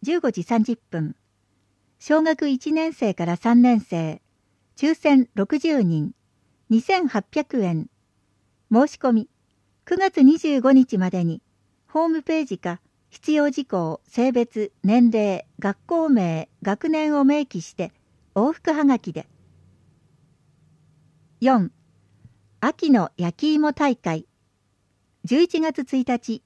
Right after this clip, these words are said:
日曜、三日火曜祝日、七日土曜、十三時三十分から十五時三十分。家族かグループ対象。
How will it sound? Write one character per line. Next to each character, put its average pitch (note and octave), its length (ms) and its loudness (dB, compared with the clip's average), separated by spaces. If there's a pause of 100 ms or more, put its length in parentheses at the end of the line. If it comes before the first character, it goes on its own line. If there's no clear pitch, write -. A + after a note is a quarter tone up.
日 G3 320 -2
曜、 G3+ 300 -2 (260)
三 G#3+ 160 0 (120)
日 C4+ 200 -6 (100)
火 A3+ 140 -4
曜 B3+ 280 0
祝 - 260 -8
日、 F3 380 -10 (480)
七 A#3+ 260 2
日 B3+ 240 -6 (100)
土 F#3+ 140 -2
曜、 G3+ 340 -4 (800)
十 C4 160 0
三 F4+ 240 0
時 C4 140 -4
三 C4+ 180 0
十 C#4+ 140 -2
分 F3 320 -4
か D#3+ 100 -6
ら D#3+ 200 -4 (100)
十 F4 200 -2
五 C4+ 120 -2
時 F3+ 100 -4
三 A3+ 220 0
十 A#3 120 -4 (140)
分。 D#3+ 260 -6 (920)
家 E4+ 160 -2
族 F#4+ 260 -4
か F#3 160 -2
グ F#3+ 140 0
ル A#3+ 80 2
ー D#4+ 120 0
プ F#3 160 -6
対 F3+ 200 -6
象。 E3 420 -8